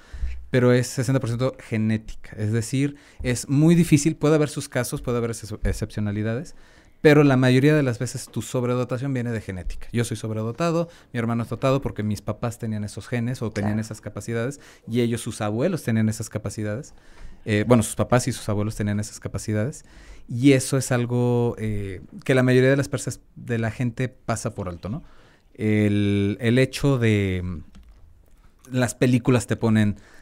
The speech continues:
Speaker 1: "Ay, hay una droga que la tomo y pum, de repente ya soy más inteligente". No funciona así el cerebro, ojalá fuera así, que hubiera una pastillita. Hay pastillas que te ayudan a concentrarte, que te ayudan a hacer ciertas cosas,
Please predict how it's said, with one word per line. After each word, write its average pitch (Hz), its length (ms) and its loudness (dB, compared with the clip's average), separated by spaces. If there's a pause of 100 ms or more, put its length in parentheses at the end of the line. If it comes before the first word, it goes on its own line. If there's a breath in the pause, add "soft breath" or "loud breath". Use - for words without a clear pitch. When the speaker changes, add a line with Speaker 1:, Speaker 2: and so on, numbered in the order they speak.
Speaker 1:
"Ay, 147 200 4
hay 151 140 4
una 156 160 2
droga 160 340 2
que 139 100 -4
la 123 100 -4
tomo 156 140 0
y 143 40 -2
pum, 143 300 0
de 120 80 -2
repente 120 280 -6
ya 123 60 -4
soy 117 140 -8
más 113 180 -8
inteligente". 101 500 -12
No 117 380 -2
funciona 104 440 -6
así 98 100 -8
el 95 60 -8
cerebro, 151 340 4
ojalá 107 340 -2
fuera 98 220 -6
así, 170 200 -6
que 113 100 -6
hubiera 104 180 -4
una 95 120 -10
pastillita. 143 460 -8 (220 loud breath)
Hay 165 80 0
pastillas 190 300 4
que 147 80 -4
te 131 60 -2
ayudan 120 180 0
a 127 60 -2
concentrarte, 98 600 -6
que 104 100 -10
te - 80 -12
ayudan 95 220 -6
a - 20 -8
hacer 98 180 -12
ciertas 104 320 -8
cosas, 127 300 -10